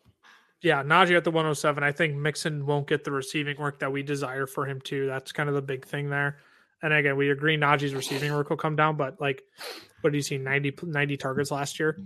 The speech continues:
something absurd like that. Like, he's not gonna see that many this year, but I,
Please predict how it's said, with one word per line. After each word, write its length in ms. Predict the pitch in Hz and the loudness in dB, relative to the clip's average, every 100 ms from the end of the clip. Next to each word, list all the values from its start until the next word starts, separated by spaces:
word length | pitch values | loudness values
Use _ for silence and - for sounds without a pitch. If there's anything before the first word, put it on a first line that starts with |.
| - - | -10 -6
something 240 | 147 143 | -4 -2
absurd 360 | 131 - 139 139 | -4 -2 -2 -2
like 200 | 131 - | -6 -2
that. 240 | 131 147 _ _ _ _ _ _ _ _ _ | -2 -4 _ _ _ _ _ _ _ _ _
Like, 80 | 151 | 0
he's 120 | 156 | 6
not 140 | 160 160 | 6 6
gonna 120 | 147 | 4
see 120 | 156 | 4
that 160 | 151 156 | 6 6
many 200 | 170 165 | 6 4
this 240 | 175 165 | 2 4
year, 140 | 185 180 | 6 6
but 280 | 170 139 - _ _ | 4 0 -4 _ _
I, 160 | 151 | -8